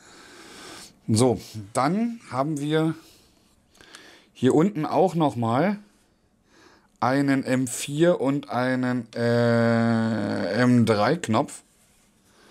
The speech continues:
Ach, der ist ja doppelt. Okay, wir haben, wir haben nicht nur einen Knopf, da, wenn wir nach außen machen. Nein, wir haben auch, wenn wir nach innen machen, auch einen Knopf.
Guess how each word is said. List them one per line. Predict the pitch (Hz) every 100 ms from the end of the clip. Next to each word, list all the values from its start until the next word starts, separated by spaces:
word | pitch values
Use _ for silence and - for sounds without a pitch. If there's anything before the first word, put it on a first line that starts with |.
| - - - - _ _ _ _ _ _ - _ - _ - _ -
Ach, | 131 143
der | - 113
ist | 110
ja | 110
doppelt. | 139 139 98 - -
Okay, | 120 139 95
wir | 107 104
haben, | 120 143 - _ - - - - _ -
wir | 113
haben | 120
nicht | 120 117
nur | 120
einen | 101 135 156
Knopf, | - 156 170 -
da, | 113 120
wenn | 117 120
wir | 117
nach | 113 - -
außen | 123 196 202 143
machen. | 113 110 185 202 - - - -
Nein, | 113 120 175 151
wir | 123
haben | 123 135
auch, | 117 -
wenn | 120 120
wir | 117
nach | 113 - -
innen | 139 185
machen, | 156 127 127 147 -
auch | 117 135
einen | 123
Knopf. | 113 98 -